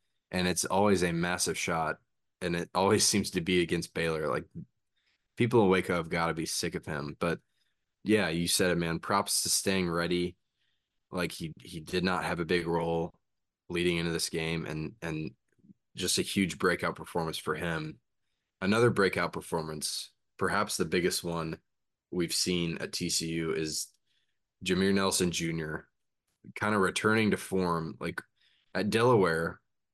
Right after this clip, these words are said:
he was a scorer. Like, he was the guy. He, his career high is thirty-nine. I checked yesterday. He scored thirty-nine. Uh, he scored thirty once at Delaware. Like, he's a scorer. And, and yesterday,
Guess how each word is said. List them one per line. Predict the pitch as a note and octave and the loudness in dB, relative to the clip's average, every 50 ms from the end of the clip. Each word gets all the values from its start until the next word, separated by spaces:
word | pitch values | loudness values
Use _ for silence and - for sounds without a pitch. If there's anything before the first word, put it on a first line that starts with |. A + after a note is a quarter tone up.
| _ _ - | _ _ -12
he | - - G#2+ A2 | -4 0 2 4
was | G#2+ G#2 F2+ F#2 | 4 4 4 2
a | F#2 E2+ | 2 0
scorer. | - - - - G#2 G#2 G2+ F#2 E2+ D#2+ C#2 - - - | 0 -2 0 4 4 6 6 6 4 2 -2 -4 -8 -8
Like, | F#2 - | -8 -4
he | - G2+ | 0 2
was | G2 G2 F2+ F2 | 2 2 2 2
the | G2 F2+ | 0 0
guy. | E2 F2+ F2 F2 F2 E2+ E2+ E2+ E2 E2 - - _ - | 0 0 0 2 0 0 0 0 -2 -4 -6 -10 _ -16
He, | F2+ F2+ F#2+ F#2 F2+ F2+ F2+ - _ _ _ _ _ _ _ _ - | -8 -6 -4 -2 -2 -2 -4 -6 _ _ _ _ _ _ _ _ -2
his | G2+ - | -2 0
career | - - A2 A#2 A#2+ A2+ | 0 2 4 4 6 4
high | G#2+ G#2+ G#2+ | 4 2 2
is | G2 - | 2 0
thirty-nine. | - - G2 G2 G2 G2+ F#2+ F2+ E2+ E2+ F2+ F2+ F2+ | 0 2 2 4 4 2 2 2 0 0 0 0 -2
I | F2 E2+ | -2 -4
checked | - - - F2+ - - | -4 -2 -4 -4 -2 -2
yesterday. | F2+ F2 D#2+ - - F2+ E2+ E2+ E2+ | -4 -4 -4 -4 -4 -4 -4 -2 -2
He | E2+ E2 | -2 -4
scored | - - F#2+ E2+ - - | -2 -2 -2 -2 0 0
thirty-nine. | F#2 F2+ F2+ F2+ F2 E2+ E2 E2 E2 E2+ E2 E2+ - _ _ _ _ _ _ _ _ _ _ _ - | 2 2 2 2 2 0 0 -2 -2 -2 -4 -6 -10 _ _ _ _ _ _ _ _ _ _ _ -6
Uh, | - E2+ F2 - | -2 0 0 0
he | - F#2+ | 0 -2
scored | F2+ - - F#2+ E2+ - - | -2 0 0 0 0 0 2
thirty | - F#2+ F#2+ F#2+ F#2+ | 2 4 4 6 4
once | F#2 F2+ F#2 F#2 F#2 F2+ - | 4 4 2 2 0 0 -2
at | E2 D#2+ | -2 -2
Delaware. | E2+ F2 E2+ E2+ E2+ E2+ E2+ E2+ E2 E2+ E2+ - | -2 -2 -2 0 0 0 0 0 0 0 -2 -2
Like, | E2+ E2 D#2+ - | -4 -4 -6 -8
he's | - - G2 G#2 G2+ F2+ | -6 0 2 4 4 4
a | F#2+ F#2 | 4 2
scorer. | F2 - - - - G#2+ A#2 A2+ F#2 D#2+ D#2+ - | 2 2 0 2 4 6 6 6 6 4 2 -2
And, | - F2+ E2+ E2 - _ _ - | -2 -2 -2 -4 -4 _ _ -2
and | F#2+ F2+ F2 F2 E2+ E2+ E2+ - | 0 0 2 2 2 2 0 -2
yesterday, | - E2 E2+ F#2 G2+ G2 - - F#2 E2+ E2+ E2 E2 D#2+ D#2+ D#2 | -2 0 0 2 2 2 2 2 2 2 2 0 0 -2 -4 -6